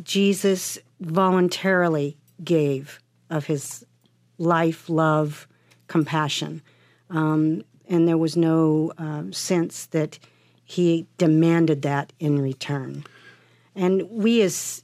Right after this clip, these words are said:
humans, um, flawed humans, tend to want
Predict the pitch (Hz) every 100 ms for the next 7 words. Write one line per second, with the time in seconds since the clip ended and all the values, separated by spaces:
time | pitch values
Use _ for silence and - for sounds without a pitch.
0 | - - 214 170 160 170 202 - - -
1 | - 185 170 156 156 165 - 185 180 170
2 | - 185 160 165 160 - 202 185 165 160
3 | 165 180 175